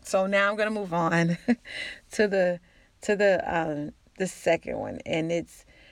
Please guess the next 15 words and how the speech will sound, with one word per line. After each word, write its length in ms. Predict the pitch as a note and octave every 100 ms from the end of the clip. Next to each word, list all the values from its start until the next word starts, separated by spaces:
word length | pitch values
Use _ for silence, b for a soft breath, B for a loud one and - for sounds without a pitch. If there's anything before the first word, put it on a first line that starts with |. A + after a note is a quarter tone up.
| B
how 340 | - F3+ F3+
I 260 | F3 - E3
learned 400 | D#3 E3 E3+ E3
to 120 | -
understand 420 | E3 E3 - E3 D3+
my 140 | D3
power 260 | - D#3 D#3
and 100 | D3+
my 120 | D3+
magic 480 | D#3 D#3 F3+ C4 - B B B B -
when 160 | D#3
it 80 | E3
comes 260 | - F3 E3
to 100 | E3
manifesting 960 | D#3+ E3 E3+ F3 F3 - E3 E3+ E3